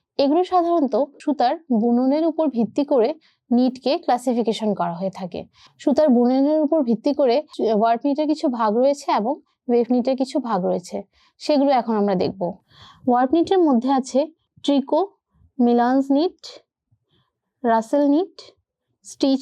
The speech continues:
বন্ডিং, নিডল শিফট। এবং ওয়েভ নিটিংয়ের মধ্যে আছে প্লেন নিট, পার্ল নিট, ইন্টারলক নিট, রিব নিট। এই ক্লাসিফিকেশনগুলো সাধারণত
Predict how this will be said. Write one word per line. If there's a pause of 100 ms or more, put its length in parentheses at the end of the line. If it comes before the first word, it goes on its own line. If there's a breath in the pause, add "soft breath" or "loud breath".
(140)
বন্ডিং, (640)
নিডল (100)
শিফট। (1700)
এবং (320)
ওয়েভ
নিটিংয়ের
মধ্যে (320)
আছে (2000)
প্লেন (120)
নিট, (800)
পার্ল (120)
নিট, (840)
ইন্টারলক
নিট, (720)
রিব
নিট। (300)
এই
ক্লাসিফিকেশনগুলো
সাধারণত